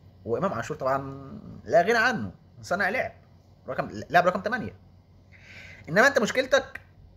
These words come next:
لو أنت ما نزلتش أليو ديانج،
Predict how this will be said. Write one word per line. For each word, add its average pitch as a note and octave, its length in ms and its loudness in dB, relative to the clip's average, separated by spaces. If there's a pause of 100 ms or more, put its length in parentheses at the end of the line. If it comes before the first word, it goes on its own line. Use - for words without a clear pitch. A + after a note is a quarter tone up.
(520)
لو D#3+ 220 6
أنت A#2 360 0 (340)
ما C3 80 -10
نزلتش C#3+ 920 -4 (1600)
أليو E3+ 180 6
ديانج، F#3 380 -2